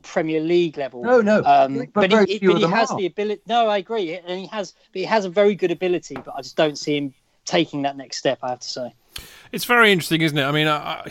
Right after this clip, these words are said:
Speaker 3: you know, I, I desperately want, want and wanted, or wanted and want, perhaps that's the right way around,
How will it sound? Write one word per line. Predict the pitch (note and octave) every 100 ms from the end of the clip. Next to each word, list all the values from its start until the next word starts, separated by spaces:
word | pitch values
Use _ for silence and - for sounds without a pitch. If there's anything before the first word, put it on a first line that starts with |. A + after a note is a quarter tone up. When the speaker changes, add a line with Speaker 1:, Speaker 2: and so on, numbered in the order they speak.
| -
Speaker 3:
you | D3+
know, | D3+ B2+
I, | D#3+ -
I | D#3
desperately | G3 G3 - D3 D3
want, | D3 D3 A2+ - _ -
want | C3 D3 B2+ - -
and | C#3 C3+ B2+
wanted, | D3+ C#3 B2+ A#2+ - _ -
or | G#2+
wanted | A2 C3 C3 B2
and | A#2 A2+
want, | A#2+ E3 - -
perhaps | - A2+
that's | B2 -
the | C3
right | B2
way | C3
around, | B2+ C3+ C#3